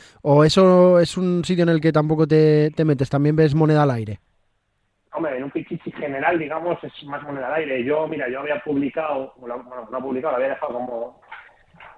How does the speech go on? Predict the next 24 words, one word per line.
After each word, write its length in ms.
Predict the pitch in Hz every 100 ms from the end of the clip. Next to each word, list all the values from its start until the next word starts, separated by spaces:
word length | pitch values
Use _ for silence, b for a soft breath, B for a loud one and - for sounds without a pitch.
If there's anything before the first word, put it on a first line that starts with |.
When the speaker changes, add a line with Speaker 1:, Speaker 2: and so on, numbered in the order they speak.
| _
Speaker 2:
como 200 | 123 123
recomendación 640 | 120 117 117 120 120 151 143
en 80 |
mi 120 | 131 127
canal 280 | 131 135
del 240 | 131 135 127
Telegram, 400 | 156 139 131 127
había 160 | 120
dejado 220 | 127 143 120
que 200 | 123 113
Mbappé 500 | 120 117 151 165 -
era 180 | 135 139
el 60 |
máximo 300 | 139 135 139
goleador 320 | 131 127 143 143
de, 460 | 127 117 110 113 _
de 260 | 117 120 110
Francia. 520 | 143 143 117 113 107
Y 40 |
lo 60 | 113
habíamos 220 | 123 131
Speaker 1:
Ujú. 80 | 160
Speaker 2:
hecho 180 | 226 143
a, 240 | 131 131